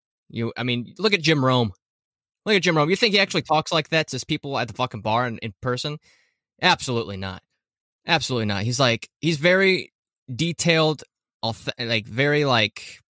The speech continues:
I don't know, just very decisive in his words, pronunciation, everything like that. Obviously, he's on radio, so he's doing that. And he has, like, little, like, subtle pauses in between each, like, statements, dramatic pauses that he has there.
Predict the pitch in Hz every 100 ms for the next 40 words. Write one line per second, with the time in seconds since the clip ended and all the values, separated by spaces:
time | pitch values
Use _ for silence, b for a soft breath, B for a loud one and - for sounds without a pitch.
0 | _ _ _ - 113 98 98 104 104 -
1 | 117 131 139 127 110 - 127 127 - 113
2 | 107 95 113 120 120 - 117 113 113 110
3 | 110 107 107 110 107 104 107 90 135 127
4 | 110 104 110 165 117 - 110 101 104 147
5 | 139 110 101 B B B B B 110 110
6 | 120 113 110 113 131 123 113 - - 135
7 | - - - 135 127 123 127 123 117 -
8 | 127 113 - - 104 - 123 117 120 117
9 | - 101 107 110 - 107 107 104 107 107
10 | 110 104 110 107